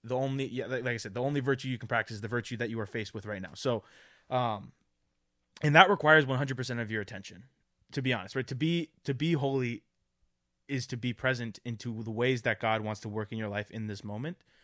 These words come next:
Um, and so to say that, like, "Oh, part of me is over there and part of me is over there, part of me is over there," is such a wrong way to look at it, I think. I think the way we need to look at it is, I learned something there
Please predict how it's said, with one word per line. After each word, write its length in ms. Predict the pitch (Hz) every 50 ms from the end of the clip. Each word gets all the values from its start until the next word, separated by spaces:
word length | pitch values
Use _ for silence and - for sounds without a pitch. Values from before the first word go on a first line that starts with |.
| _ _ _ _ _ _ _ _ _
Um, 440 | - 123 117 110 107 98 98 107 - _ _ _ _ _ _ _ _ _ _ _ _ _ _ _ _ _ _ _ _ _
and 100 | 139 127
so 120 | 143 147
to 80 | 139 131
say 240 | - - 175 185 190
that, 180 | 165 165 127
like, 380 | 139 135 127 117 - - - - _ -
"Oh, 180 | - 131 120
part 280 | 104 - - 147 147 143
of 80 | 139 143
me 80 | 139
is 100 | 131 117
over 220 | 131 123 107 117 110
there 240 | 139 147 147 143
and 100 | 143 127
part 180 | 123 135 135 127
of 60 | 123
me 80 | 123 123
is 80 | 110
over 180 | 120 117 110 110
there, 200 | 113 131 131 127
part 180 | 127 127 123 117
of 60 | 117
me 80 | 117
is 60 | 110 117
over 160 | 110 107 110
there," 260 | 113 131 135 123 110 - - _ _ _ _ _ _ _ -
is 160 | 120 117 -
such 240 | - 151 139 - 135
a 100 | 120 110 107 110 110 107 101 - _ _ _ 120
wrong 420 | 117 110 113 117 117 120 120 117
way 120 | 117 113
to 80 | 104 104
look 180 | 104 107 101 -
at 120 | 95 92
it, 100 | 95 - -
I 80 | - 95
think. 280 | - - 92 - - - -
I 80 | 110
think 240 | - - 123 107 -
the 80 | 123 113
way 220 | 117 127 143 139
we 100 | 131 127
need 140 | 127 120 -
to 60 | 110
look 180 | 120 180 190 -
at 120 | 123 113
it 120 | 117 107
is, 200 | - 110 110 101 - - - - _ _ _ _
I 200 | 233 196 147 147
learned 300 | 127 131 147 175 170 -
something 440 | - 123 110 98 - 107 98 95 95
there 280 | 92 87 82 71 -